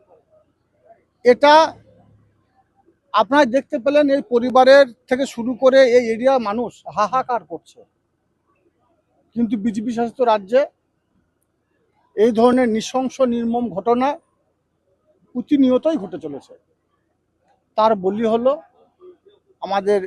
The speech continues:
এই কসবা অঞ্চলের এই ছেলেটা। যখন থেকে আমরা ঘটনার কথা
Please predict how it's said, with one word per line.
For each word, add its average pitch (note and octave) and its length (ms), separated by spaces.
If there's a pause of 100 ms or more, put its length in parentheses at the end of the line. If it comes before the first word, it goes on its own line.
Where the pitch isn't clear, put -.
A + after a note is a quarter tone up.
(160)
এই F#3+ 80 (400)
কসবা G3 400
অঞ্চলের F#3 380
এই D#3 80
ছেলেটা। D3 300 (1600)
যখন A3 360
থেকে C#4+ 200
আমরা D4 140
ঘটনার B3+ 340 (240)
কথা A#3 160